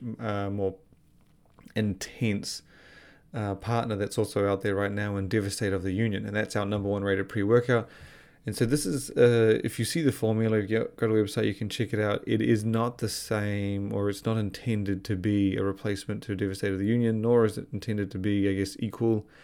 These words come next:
It's just that more compliant thing which comes with it. Um,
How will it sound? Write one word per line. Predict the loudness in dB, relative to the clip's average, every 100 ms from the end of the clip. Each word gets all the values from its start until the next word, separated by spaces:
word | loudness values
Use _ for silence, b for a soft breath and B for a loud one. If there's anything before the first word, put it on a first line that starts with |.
| B B B B
It's | 2 2
just | 2 0 4
that | 4
more | 4 2 0
compliant | -2 -8 -6 -4 -4
thing | -6 -4
which | -4 -6
comes | -4 -2 0
with | -2 -2
it. | -2 -4 -6
Um, | -8 -6 -6 -10